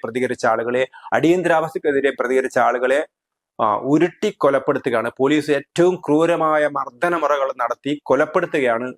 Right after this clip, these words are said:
കേരളത്തിൽ നടത്തിയത്. അപ്പൊ അത്രയും തന്റെ രാഷ്ട്രീയ എതിരാളികൾക്കെതിരെ എന്ത് ഹീനമായ മാർഗവും അവലംബിക്കുന്നതിൽ മുന്നിട്ട് നിന്ന ഒരു നേതാവായിരുന്നു കരുണാകരൻ. അപ്പൊ കേരളത്തിൽ അന്ന്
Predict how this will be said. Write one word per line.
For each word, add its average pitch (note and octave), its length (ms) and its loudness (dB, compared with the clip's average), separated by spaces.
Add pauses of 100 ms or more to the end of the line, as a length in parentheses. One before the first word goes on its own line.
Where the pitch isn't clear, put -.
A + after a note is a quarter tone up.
(100)
കേരളത്തിൽ B2 460 -2 (220)
നടത്തിയത്. A#2+ 400 -2 (440)
അപ്പൊ F3+ 120 4
അത്രയും G#3 400 0
തന്റെ E3+ 120 0
രാഷ്ട്രീയ E3+ 420 0
എതിരാളികൾക്കെതിരെ D#3 720 0
എന്ത് E3 180 -2 (100)
ഹീനമായ F3 640 2
മാർഗവും C3+ 720 -2
അവലംബിക്കുന്നതിൽ D3 920 0
മുന്നിട്ട് D#3 480 -2
നിന്ന C3 140 -2
ഒരു B2+ 180 0
നേതാവായിരുന്നു A#2+ 640 0 (100)
കരുണാകരൻ. D3+ 440 0 (760)
അപ്പൊ C3+ 180 0
കേരളത്തിൽ D#3 340 0
അന്ന് E3 220 0